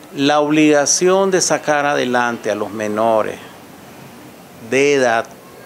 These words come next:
es responsabilidad de toda la familia, del papá, la mamá en primer lugar, y en segundo lugar de los ascendentes, incluso de los colaterales, llámese hermano, hermana. Pero hay un, también una política del Ministerio de la Familia de que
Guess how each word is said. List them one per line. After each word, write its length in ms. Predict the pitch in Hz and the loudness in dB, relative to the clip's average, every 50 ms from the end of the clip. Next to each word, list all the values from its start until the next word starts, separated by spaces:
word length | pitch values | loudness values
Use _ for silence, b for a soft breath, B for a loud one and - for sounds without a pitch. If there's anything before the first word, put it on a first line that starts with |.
| - - | -6 -2
es 180 | 143 147 147 | 0 0 0
responsabilidad 880 | 143 160 151 147 - 160 147 139 - - 135 131 127 120 120 113 113 117 | 0 -2 -4 -2 0 0 0 0 2 0 2 2 2 2 2 2 2 2
de 80 | 120 113 | 0 -2
toda 260 | - 117 113 107 110 | 0 0 2 2 2
la 120 | 113 110 | 0 0
familia, 560 | 107 - 107 98 98 101 98 95 95 101 92 - | -4 -4 -8 -8 -8 -8 -8 -8 -8 -8 -10 -6
del 140 | - 107 101 | -6 -6 -6
papá, 440 | - - 98 - - - 123 135 143 | -4 -6 -8 -6 -4 -2 -2 -2 -2
la 100 | 143 143 | -2 -2
mamá 280 | 139 131 131 139 139 | -2 0 0 0 -2
en 100 | 139 139 | -2 -4
primer 280 | 135 143 143 139 143 139 | -4 -4 -2 -2 -2 -2
lugar, 400 | 156 170 180 185 180 190 214 - B B B B B B B B B B B B B B | 0 2 2 2 2 0 -4 -8 B B B B B B B B B B B B B B
y 80 | - 143 | -2 0
en 100 | 151 139 | 0 0
segundo 380 | - - 139 131 131 135 139 143 | 0 0 2 2 2 2 2 2
lugar 460 | 147 147 135 131 127 131 127 127 127 | 2 2 2 4 4 2 2 0 -2
de 100 | 135 127 | -2 -2
los 180 | 127 127 - | -2 -4 -4
ascendentes, 800 | - 123 - - 139 120 110 107 131 127 120 110 - - 104 107 - - | -4 -4 -2 -2 -2 -2 -2 0 0 -2 -2 -4 -6 -10 -12 -10 -8 -4
incluso 520 | 143 135 123 - 147 180 196 185 - 139 | -2 -2 -2 0 0 0 0 2 2 2
de 60 | 123 117 | 2 2
los 120 | 117 113 | 0 -2
colaterales, 680 | - - 120 113 110 - 113 120 127 139 139 127 120 | -2 -2 0 0 0 0 -2 0 0 0 0 -2 -2
llámese 500 | 113 117 117 123 123 117 - 127 127 123 | 0 0 0 0 -2 -4 -2 0 2 2
hermano, 520 | 113 107 98 107 110 120 127 131 135 135 123 117 - - - - - - - - - - - | 2 0 -2 -2 -2 0 0 0 -2 -4 -8 -10 -12 -14 -16 -16 -18 -18 -18 -20 -18 -12 -6
hermana. 680 | - - 98 107 110 120 139 156 160 151 143 131 123 - - | -6 -6 -4 -4 -2 -2 -2 -2 -2 -2 -4 -4 -6 -8 -4
Pero 180 | 160 160 156 156 | -2 0 2 2
hay 120 | 170 208 | 2 2
un, 100 | 233 254 | 0 -2
también 280 | 240 226 220 226 226 220 | -2 -2 -2 0 0 2
una 280 | 214 208 202 196 196 | 2 2 2 0 0
política 560 | - 196 180 165 160 160 151 - 160 - 151 139 | 0 0 0 2 0 -2 0 -4 -4 -2 0 0
del 80 | 127 | 0
Ministerio 420 | 127 127 120 117 113 - 135 139 139 | 2 0 0 -2 0 -2 0 0 0
de 60 | 147 | 0
la 40 | 143 | -2
Familia 560 | - - 151 143 139 139 135 135 139 135 131 | -2 -2 -2 0 0 0 0 0 0 0 2
de 180 | 131 127 123 | 0 0 -2
que 200 | - - 131 - | -2 -4 -4 -4